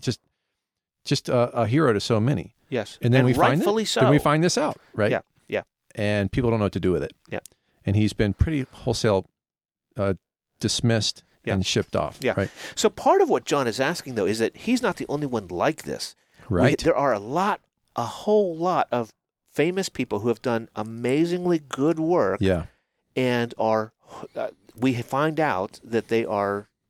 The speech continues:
Speaker 2: um,
Speaker 1: Mozart.
Speaker 2: Yeah, uh-huh.
Speaker 1: Among others,
Speaker 2: Yes.
Speaker 1: right? Uh, uh, in that, even in that class, even
Speaker 2: Yes.
Speaker 1: that time of history.
Speaker 2: Right, right.
Speaker 1: Yep.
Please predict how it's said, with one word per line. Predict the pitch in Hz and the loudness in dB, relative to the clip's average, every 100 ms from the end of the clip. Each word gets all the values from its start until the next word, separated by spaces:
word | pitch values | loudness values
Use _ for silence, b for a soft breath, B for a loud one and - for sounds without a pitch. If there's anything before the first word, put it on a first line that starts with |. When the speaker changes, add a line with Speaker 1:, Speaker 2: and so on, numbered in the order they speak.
| - | -14
Speaker 2:
um, | 113 104 95 95 101 98 | -8 -4 -4 -6 -4 0
Speaker 1:
Mozart. | 95 151 202 127 - _ _ _ _ B B B B | 2 2 2 0 -2 _ _ _ _ B B B B
Speaker 2:
Yeah, | - 98 117 208 - | -2 0 0 -2 -10
uh-huh. | - 101 143 349 - | -8 -4 -4 -4 0
Speaker 1:
Among | 117 123 120 | 2 4 4
others, | 127 220 - - - - | 4 2 0 -6 -10 -4
Speaker 2:
Yes. | 120 110 113 - _ _ - | 2 2 2 -2 _ _ -2
Speaker 1:
right? | |
Uh, | 117 - | 0 2
uh, | 113 123 | -2 2
in | 117 | 2
that, | 110 127 - | 2 0 0
even | 127 131 | 0 2
in | 120 | 2
that | 127 202 | 0 -2
class, | - 87 64 - | 0 0 -2 -4
even | 113 104 | 0 2
Speaker 2:
Yes. | 123 | 0
Speaker 1:
that | - | 2
time | 107 92 | 0 0
of | 87 | -2
history. | 82 - - _ _ - | -4 -6 -10 _ _ -6
Speaker 2:
Right, | 123 - _ _ _ | -6 -6 _ _ _
right. | 135 120 87 - | -6 -4 -4 -2
Speaker 1:
Yep. | 92 | -2